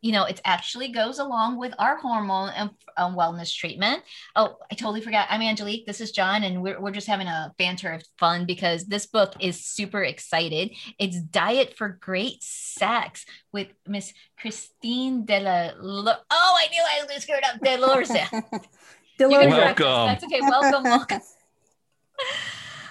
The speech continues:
Speaker 3: So I, I love this. You're, you're, you have the background, acupuncture, herbalist, and now an author. You have a book now on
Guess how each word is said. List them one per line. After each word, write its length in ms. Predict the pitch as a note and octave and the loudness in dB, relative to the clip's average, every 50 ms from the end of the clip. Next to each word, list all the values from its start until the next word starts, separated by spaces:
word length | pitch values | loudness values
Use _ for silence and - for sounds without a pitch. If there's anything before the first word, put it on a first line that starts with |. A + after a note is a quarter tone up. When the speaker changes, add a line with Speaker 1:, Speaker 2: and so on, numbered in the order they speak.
| - - - - - - - _ _ _ _ _ _ _ _ - - | -16 -18 -20 -20 -20 -20 -20 _ _ _ _ _ _ _ _ -12 -6
Speaker 3:
So 480 | - - C3 C3 C3 B2+ - - - _ _ _ _ _ _ _ _ - | 0 2 2 4 4 4 2 0 -4 _ _ _ _ _ _ _ _ -2
I, 80 | A#2+ | 0
I 220 | C3 C3 B2+ B2 A#2+ | 2 2 4 2 4
love 240 | A2+ C3 C#3 B2+ B2 | 4 4 2 4 2
this. 200 | C3+ - - - | 0 0 2 2
You're, 140 | A2+ A#2 | 0 2
you're, 500 | A#2 A#2 G2+ G#2 G#2 G2+ G2 G2+ G2+ - _ _ _ _ _ _ _ _ _ _ - | 2 2 2 4 4 4 4 2 0 -4 _ _ _ _ _ _ _ _ _ _ -6
you 140 | - F#2 G2 | -2 0 0
have 100 | A#2+ C3+ | 0 0
the 60 | C3 | 0
background, 460 | G2 A#2+ A2 G2+ - - D#2 D#2 D2 | -2 0 -2 -2 -2 -4 -8 -6 -4
acupuncture, 920 | F2 F#2+ G2 - - B2+ G#2 - A#2 A#2+ A2+ - - A#2+ A#2 A#2 A#2 A2+ G#2 - | -2 -2 -2 -2 -2 -4 -2 0 -2 -2 -2 -2 0 2 4 4 4 4 2 2
herbalist, 680 | G#2 A2 A2 A2+ A#2 A2+ A#2+ A#2 A#2 A2 - - - - - | 2 2 2 2 4 4 4 4 4 2 0 -4 -12 -8 -4
and 140 | F2+ F2+ F#2+ | -2 0 0
now 180 | F#2+ F2+ F2 | 2 2 0
an 80 | F2 G2 | 0 2
author. 480 | G2+ G#2+ G#2+ G#2+ - - A2 G#2 G2+ | 4 4 4 4 2 0 0 2 2
You 160 | G#2+ F2+ E2 E2 | 2 2 0 0
have 140 | E2 E2 | 0 0
a 180 | E2+ F2 E2+ D#2 | 0 0 0 0
book 260 | - - F#2+ F2+ - - | 0 0 0 0 0 0
now 300 | F#2 F2 E2+ F2 F2 F#2 | 0 2 2 2 2 0
on 540 | F2+ D#2+ D#2 E2 E2 D#2+ D#2 D#2+ E2 E2 D2+ | 0 -2 -2 0 0 0 0 0 0 -2 -4